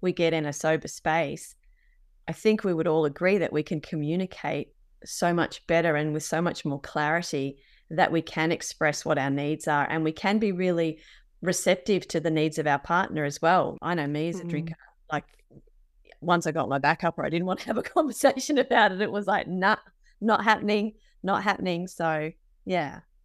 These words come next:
Speaker 2: Absolutely. It's so true. Yeah, with the sobriety comes clarity, and with the clarity, you know, we have clarity about our feelings. We have clarity,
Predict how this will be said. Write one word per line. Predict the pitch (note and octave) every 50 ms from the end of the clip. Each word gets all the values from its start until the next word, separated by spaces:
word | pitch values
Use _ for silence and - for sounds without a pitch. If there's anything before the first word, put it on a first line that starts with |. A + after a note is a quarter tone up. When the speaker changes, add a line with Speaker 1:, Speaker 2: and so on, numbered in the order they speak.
| _ -
Speaker 2:
Absolutely. | E3 - - E3+ D#3+ E3+ E3 D3 - E3 D#3 D#3
It's | D#3+ D#3+ - -
so | - G3+ F#3+
true. | - - F#3+ E3 D3 D3+ D3 D3+ - _ _ _ _
Yeah, | - G3+ G3
with | E3 D#3 E3
the | F#3
sobriety | - - D#3+ D#3 D#3+ E3 E3+ E3+ E3
comes | - - _ F3+ E3+ E3
clarity, | - - E3+ D#3+ F3+ F#3 F3 F3 F3
and | F3+ F3
with | F3 F3
the | -
clarity, | - - - _ F#3+ F3 F3 F3 F3 F3 F3 F3 F3 F3 F#3
you | G3
know, | F#3+ F#3+
we | F#3 F#3
have | F3+ E3+
clarity | - - _ - E3 E3+ F3 E3+ F3
about | E3+ F3 E3 E3
our | E3+
feelings. | E3+ - A3 A3+ A#3 A3+ A3 A3+ G#3 - - -
We | E3+
have | E3+ E3+
clarity, | - F3 E3+ E3+ E3 E3 E3 E3 D#3+ D#3+